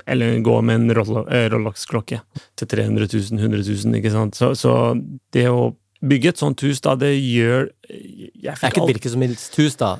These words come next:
Speaker 2: Du kan ikke du bare kort for-, forklare,
Speaker 1: Ja.
Speaker 2: eh, huset?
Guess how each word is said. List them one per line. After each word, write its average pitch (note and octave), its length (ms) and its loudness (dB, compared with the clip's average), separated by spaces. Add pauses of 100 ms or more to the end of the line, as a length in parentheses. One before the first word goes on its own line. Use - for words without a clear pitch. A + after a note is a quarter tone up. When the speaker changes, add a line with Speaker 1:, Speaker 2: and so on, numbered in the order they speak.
Speaker 2:
Du C#3 80 -6
kan C3 160 -10
ikke C#3 80 -8
du D3 120 0
bare C3 260 2
kort C3 180 -4
for-, C3 160 -6 (140)
forklare, B2 420 0
Speaker 1:
Ja. B2+ 160 4
Speaker 2:
eh, B2+ 580 2
huset? B2 360 0